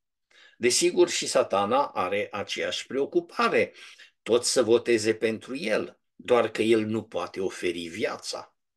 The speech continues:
El, uh, ia viața. Uh, așa cum spunea cândva filozoful american Erich Fromm, uh, cei care nu au, uh,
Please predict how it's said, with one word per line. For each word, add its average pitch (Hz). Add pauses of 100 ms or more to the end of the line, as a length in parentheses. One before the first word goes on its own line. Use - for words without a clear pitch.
(460)
El, 104
uh, 101
ia 185
viața. 80 (600)
Uh, 82
așa 110
cum 104
spunea 107
cândva 107
filozoful 92
american 87
Erich 87
Fromm, 151 (580)
uh, 90 (920)
cei 143
care 110
nu 117
au, 131
uh, 104